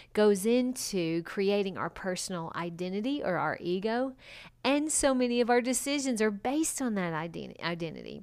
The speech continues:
big and small, big decisions and small decisions we make from our ego. <laughs>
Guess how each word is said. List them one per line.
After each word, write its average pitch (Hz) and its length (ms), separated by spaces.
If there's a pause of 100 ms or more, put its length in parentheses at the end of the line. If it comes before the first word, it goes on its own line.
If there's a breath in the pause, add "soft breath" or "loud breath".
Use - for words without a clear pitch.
big 320 240
and 269 300
small, - 400
big 226 240
decisions 269 480
and 220 120
small 214 240
decisions 165 460
we 180 140
make 214 260
from 196 160
our 202 100
ego. 208 440
<laughs> - 40